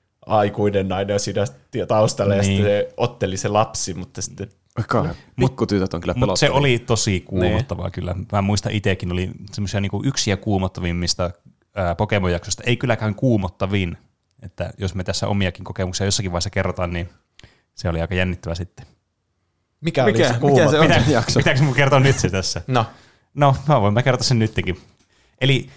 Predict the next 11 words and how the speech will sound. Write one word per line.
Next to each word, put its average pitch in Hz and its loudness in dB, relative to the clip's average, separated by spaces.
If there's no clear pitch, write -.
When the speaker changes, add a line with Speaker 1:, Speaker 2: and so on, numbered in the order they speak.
Speaker 2:
siis - -2
Pokemonissa 127 -2
oli 117 0
mun 127 0
mielestä 117 -2
aivan 151 0
siis 120 -2
kerta - -2
kaikkiaan 92 -4
kuumottavin 92 0
jakso. - -4